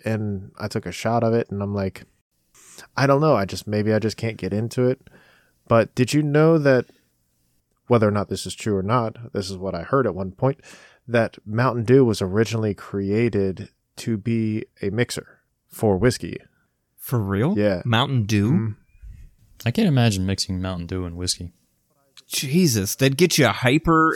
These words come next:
Speaker 2: and <laughs> like
Speaker 1: When I've been playing Warzone at night,
Speaker 2: <laughs> Oh
Speaker 1: I,
Speaker 2: my
Speaker 1: I,
Speaker 2: God.
Speaker 1: I have a highball glass that's about a third, a quarter of, uh, Angel's Envy, and the rest Mountain Dew, and I'll get through a glass or, glass or two of that.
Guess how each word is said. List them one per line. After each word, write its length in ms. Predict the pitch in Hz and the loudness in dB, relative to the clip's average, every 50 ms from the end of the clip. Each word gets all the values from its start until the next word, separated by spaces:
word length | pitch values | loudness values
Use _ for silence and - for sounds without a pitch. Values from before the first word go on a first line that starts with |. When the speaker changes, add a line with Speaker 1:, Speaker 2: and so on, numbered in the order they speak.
| - - | -2 -2
Speaker 2:
and 520 | 123 120 117 113 113 113 110 107 104 104 - - | 0 0 0 0 0 0 0 -2 -4 0 -2 0
<laughs> 100 | - - | 4 6
like 500 | 175 147 - - 135 117 - - 135 - | 6 6 6 4 0 0 2 -2 -4 2
Speaker 1:
When 160 | 123 131 127 | 4 4 6
I've 120 | 139 147 139 | 6 6 6
been 120 | 151 139 | 4 4
playing 220 | 135 151 151 151 135 | 6 8 8 10 10
Warzone 440 | 131 139 165 175 165 151 139 117 117 | 10 10 10 8 8 6 4 4 4
at 80 | 113 | 2
night, 280 | 101 107 107 113 131 127 | 2 2 4 4 2 2
Speaker 2:
<laughs> 20 | |
Oh 80 | 131 143 | 0 0
Speaker 1:
I, 160 | 143 110 123 | 2 6 6
Speaker 2:
my 80 | 127 113 | 6 6
Speaker 1:
I, 220 | 87 107 117 120 | 6 6 4 4
Speaker 2:
God. 100 | 98 69 - - - - | 4 2 -6 -6 -2 0
Speaker 1:
I 160 | 104 107 160 | 6 6 8
have 220 | 110 117 120 117 | 8 8 6 6
a 100 | 120 113 | 6 6
highball 360 | 110 123 131 131 127 127 123 | 6 6 6 6 6 6 6
glass 640 | 113 110 113 110 117 123 135 135 - - - - _ _ _ _ - _ _ _ _ _ _ _ _ - | 6 4 4 6 6 6 4 2 0 -6 -6 -10 _ _ _ _ -20 _ _ _ _ _ _ _ _ 2
that's 420 | 117 110 110 110 - - - - - | 4 4 4 2 0 -2 -6 -4 -4
about 420 | 123 113 123 113 110 110 107 - _ _ _ _ _ _ _ _ _ _ _ _ _ _ | 0 2 4 6 6 6 4 2 _ _ _ _ _ _ _ _ _ _ _ _ _ _
a 60 | 113 | -6
third, 360 | - - 117 110 117 123 120 | 0 4 6 8 8 8 6
a 60 | 117 | 4
quarter 460 | - - 120 120 120 120 120 117 117 117 | 2 4 4 6 6 8 8 6 6 6
of, 160 | 117 107 - | 4 4 4
uh, 300 | 120 117 113 113 113 113 107 113 110 | 4 4 6 6 4 4 2 0 0
Angel's 340 | 110 127 123 123 123 110 120 | 0 2 4 4 4 6 6
Envy, 320 | 127 135 123 107 113 117 127 | 6 6 6 4 2 2 2
and 100 | 123 113 | 2 0
the 60 | 107 | 2
rest 300 | 104 113 117 117 - - | 4 4 4 4 4 2
Mountain 260 | 120 113 110 98 117 | 0 0 0 0 2
Dew, 320 | 113 131 143 135 123 127 120 _ _ _ _ _ _ _ _ _ _ _ _ - | 4 6 6 6 6 4 0 _ _ _ _ _ _ _ _ _ _ _ _ -8
and 600 | 98 104 101 101 101 101 101 101 101 104 104 104 - _ _ _ _ _ _ _ _ _ _ _ _ _ | -6 -4 -2 -2 -2 -2 -4 -4 -6 -6 -8 -12 -14 _ _ _ _ _ _ _ _ _ _ _ _ _
I'll 200 | - 98 98 104 | -4 0 0 2
get 200 | 104 110 113 - | 4 4 2 4
through 180 | - 123 120 113 | 6 6 6 6
a 60 | 110 | 6
glass 320 | 107 120 127 131 123 - 147 | 4 4 6 6 4 4 2
or, 60 | 135 | 2
glass 380 | 113 117 120 135 139 139 131 - | 2 4 4 6 6 6 4 4
or 60 | 131 | 0
two 180 | 117 - 143 143 | 4 6 6 6
of 80 | 139 135 | 8 8
that. 220 | 147 151 143 - | 8 8 6 4